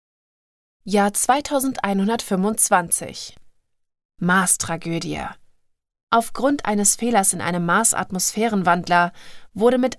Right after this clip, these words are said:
einem Handstreich das gesamte neu geschaffene Ökosystem auf dem Mars vernichtet. Fast alle Mars-Einwohner starben bei diesem Vorfall, inklusive neunundneunzig Prozent der Belegschaft der S S S A G und einem Großteil der Aktionäre.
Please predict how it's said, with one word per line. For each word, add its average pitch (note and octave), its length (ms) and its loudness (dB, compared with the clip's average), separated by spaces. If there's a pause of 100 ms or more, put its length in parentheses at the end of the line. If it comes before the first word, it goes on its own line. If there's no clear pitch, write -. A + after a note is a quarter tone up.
einem A#3+ 360 0
Handstreich G#3+ 460 -2
das - 240 -4
gesamte A#3 560 0
neu G#3 240 2
geschaffene G#3+ 500 -2
Ökosystem G3+ 680 -2
auf - 160 -6
dem G3+ 140 0
Mars G3 240 2
vernichtet. F3+ 720 -2 (600)
Fast - 520 -2
alle B3+ 260 2
Mars-Einwohner G3 800 0
starben G#3 420 -2
bei E3 140 2
diesem D#3+ 240 -4
Vorfall, - 600 -6 (720)
inklusive A3+ 580 2
neunundneunzig G#3+ 680 2
Prozent G3+ 380 -4
der F#3 100 0
Belegschaft F#3 640 0 (480)
der A3+ 120 2
S A#3+ 120 2
S A#3 140 0
S - 200 -2
A F3+ 120 0
G F3+ 260 -4
und F3+ 180 -10
einem G3+ 200 -2
Großteil A3 480 -2
der F#3+ 120 0
Aktionäre. F3+ 720 -2